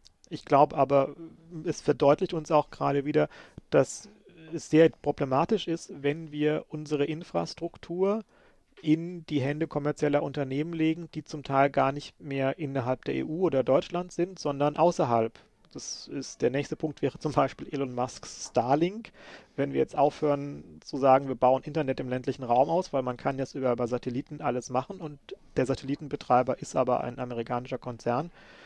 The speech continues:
wo man vielleicht auch sagt, der kann irgendwann pleite gehen und dann ist er weg.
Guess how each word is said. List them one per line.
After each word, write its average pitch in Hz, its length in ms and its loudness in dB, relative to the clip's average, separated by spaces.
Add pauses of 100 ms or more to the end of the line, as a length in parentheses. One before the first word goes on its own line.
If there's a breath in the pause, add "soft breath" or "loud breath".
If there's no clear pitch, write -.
(400 loud breath)
wo 139 160 -4
man 123 180 2
vielleicht 123 260 0
auch 120 60 0
sagt, - 300 0
der 123 60 0
kann 131 180 -2
irgendwann 123 260 -6
pleite 120 360 0
gehen 139 180 0
und 135 80 -4
dann 123 140 -4
ist 120 120 -10
er 113 140 0
weg. - 240 -2